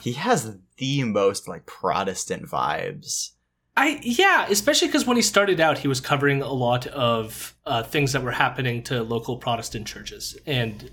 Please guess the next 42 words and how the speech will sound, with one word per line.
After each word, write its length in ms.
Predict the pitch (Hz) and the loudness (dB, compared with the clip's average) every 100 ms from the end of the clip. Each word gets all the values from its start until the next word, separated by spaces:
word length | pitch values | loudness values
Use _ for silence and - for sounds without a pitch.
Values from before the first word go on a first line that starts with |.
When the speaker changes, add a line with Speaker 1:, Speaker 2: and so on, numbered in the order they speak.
| - | -10
Speaker 2:
so, 440 | - 135 123 113 - - - _ _ _ _ - | -2 0 0 -2 -10 -20 -20 _ _ _ _ -2
not 260 | 233 214 214 | 4 4 4
surprising, 600 | 214 - 139 127 160 - | 0 4 2 2 -2 2
but, 320 | 196 180 185 | 4 4 2
uh, 320 | 180 185 180 180 - _ _ _ _ - | 0 -2 0 -6 -8 _ _ _ _ 2
or, 180 | 208 196 | 6 8
or 240 | 214 196 | 8 6
it's 220 | 196 190 | 6 2
kind 260 | - 196 202 | 2 4 4
of 80 | 202 | 4
surprising 400 | 170 170 160 160 | 4 4 2 2
that 120 | 143 | 4
he 100 | 147 | 4
is 120 | 160 | 4
Catholic, 440 | - 147 143 123 - | 2 2 2 -6 -2
but 160 | 139 | 2
also 340 | 147 156 139 147 | 4 4 4 2
when 200 | 139 139 | 4 4
you 240 | 135 131 | 2 0
know 260 | 151 135 139 | 0 2 2
who 160 | 139 | 2
Adam 220 | 127 123 120 | 2 2 0
Suze 300 | - 135 123 | 2 2 2
is, 240 | 110 107 - - - | -2 -6 -10 -12 -4
and 120 | 131 | 0
so 160 | 160 147 | 2 4
far 180 | 151 | 2
he's 240 | 131 143 135 | 4 4 2
been 200 | 135 139 | 2 2
the 100 | 127 | 2
only 160 | 127 123 | 2 2
one 160 | 120 | 0
who 140 | 127 123 | -2 -2
covers 480 | 135 120 117 110 | -2 0 -2 -4
the 360 | - 120 110 107 - - - | -4 -2 -2 -6 -12 -14 -4
anti-gay 540 | 127 123 127 117 139 139 | 0 2 2 2 2 2
stuff, 480 | - 120 110 - | 2 2 0 -2
uh, 300 | 123 110 104 - - - _ - | -2 0 0 -6 -20 -20 _ -2
you 120 | 196 | 2
know. 180 | 165 - - | 2 0 -2
<laughs> 40 | 262 - 233 - 453 453 392 - - 427 427 - _ _ _ - | 0 2 2 4 4 4 -2 -2 -8 -6 -6 -10 _ _ _ -8
Speaker 1:
Yeah. 340 | 127 170 90 | 6 6 6